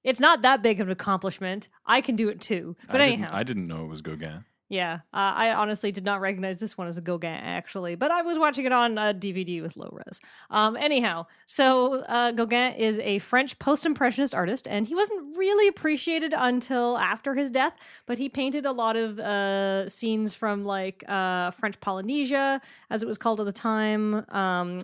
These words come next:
Speaker 1: and, like, the islands and, uh, still lifes and stuff like that, but also, uh, these really famous pictures of, uh, sort of the native inhabitants of places like Tahiti and stuff. And, uh, his stuff is very, very, uh, collectible and, uh, extremely expensive now.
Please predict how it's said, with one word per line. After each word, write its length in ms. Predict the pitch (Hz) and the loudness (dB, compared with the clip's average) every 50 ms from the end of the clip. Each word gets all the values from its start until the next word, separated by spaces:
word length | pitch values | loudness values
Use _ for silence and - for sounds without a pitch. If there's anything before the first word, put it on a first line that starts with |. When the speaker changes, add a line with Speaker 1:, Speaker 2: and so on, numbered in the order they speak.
| - | -8
Speaker 1:
and, 260 | - 185 185 180 180 180 | -6 -6 -4 -4 -4 -4
like, 220 | 180 175 175 170 | -4 -4 -6 -6
the 140 | 185 190 - | -8 -6 -4
islands 440 | 170 190 196 196 202 190 190 180 180 | -2 -2 -2 -2 -4 -4 -4 -6 -6
and, 280 | 175 170 170 170 170 | -8 -8 -8 -6 -6
uh, 180 | 170 165 165 180 | -6 -6 -6 -10
still 200 | - - 190 180 | -10 -8 -8 -4
lifes 420 | 175 185 180 185 190 175 165 - | -2 -2 -2 -2 -2 -4 -6 -10
and 120 | 190 175 - | -10 -10 -10
stuff 300 | - - 185 180 - 185 | -6 -6 -6 -4 -4 -4
like 220 | 180 175 180 - | -6 -6 -6 -6
that, 320 | 180 170 165 160 156 - _ | -4 -2 -2 -2 -4 -6 _
but 100 | 202 180 | -4 -2
also, 580 | - 220 233 226 - 220 202 196 196 190 190 | 0 0 0 0 0 0 0 2 0 0 -2
uh, 240 | - 190 185 185 180 | 0 0 0 0 0
these 180 | 170 180 175 170 | 0 -2 -4 -4
really 160 | 190 185 180 | -4 -6 -4
famous 300 | 185 190 180 175 180 - | -4 -4 -4 -4 -6 -8
pictures 440 | - 202 185 - - 185 175 165 180 | -8 -10 -10 -6 -6 -6 -6 -6 -6
of, 240 | 180 190 175 175 180 | -6 -6 -6 -4 -4
uh, 180 | 180 180 170 - - - - - _ | -4 -4 -4 -6 -12 -20 -20 -20 _
sort 200 | - 226 214 202 | -6 -4 -4 -4
of 120 | 190 185 - - - _ - | -4 -6 -10 -18 -20 _ -6
the 80 | 208 | -4
native 280 | 190 190 190 180 180 180 | -2 -2 -2 -2 -2 -6
inhabitants 500 | 180 165 175 175 175 180 180 180 - - | -8 -6 -6 -4 -4 -4 -6 -6 -8 -10
of 120 | 170 - | -12 -10
places 360 | - 180 170 160 - 175 165 | -8 -8 -8 -8 -8 -8 -8
like 200 | 190 165 - - | -6 -8 -8 -8
Tahiti 420 | - 185 - - 180 180 185 170 - | -10 -12 -10 -10 -10 -10 -8 -10 -12
and 100 | - - | -12 -14
stuff. 380 | - - - - - - - _ - - - - _ _ | -14 -14 -14 -16 -16 -18 -20 _ -20 -20 -20 -20 _ _
And, 240 | 170 170 170 165 170 | -10 -8 -8 -6 -8
uh, 80 | 165 | -8
his 220 | 165 170 185 175 - | -8 -8 -8 -8 -8
stuff 240 | - 175 165 - | -8 -10 -10 -8
is 140 | 175 160 160 | -10 -12 -8
very, 400 | 151 170 202 208 202 196 185 180 | -2 0 0 2 2 2 2 0
very, 440 | 175 180 185 180 180 175 165 170 - | 0 0 0 0 0 0 -2 -4 -4
uh, 200 | - 175 165 165 | -6 -6 -6 -8
collectible 840 | - - 185 180 175 185 190 - _ - 202 202 220 220 220 226 226 - | -8 -6 -6 -2 -2 -2 -4 -2 _ -2 0 2 2 2 2 2 0 -2
and, 340 | 185 180 175 175 175 170 | -4 -6 -6 -6 -6 -6
uh, 280 | 180 170 165 165 165 - - | -4 -4 -4 -4 -6 -8 -8
extremely 580 | 190 - - - - - 226 220 208 202 190 | -10 -8 -8 -8 -2 0 2 2 2 0 -2
expensive 540 | 180 180 - - - 240 254 254 - 294 254 | -4 -6 -6 -2 -2 -2 -2 -2 -4 -4 -2
now. 280 | 285 285 294 339 403 | -2 -2 -2 -2 -4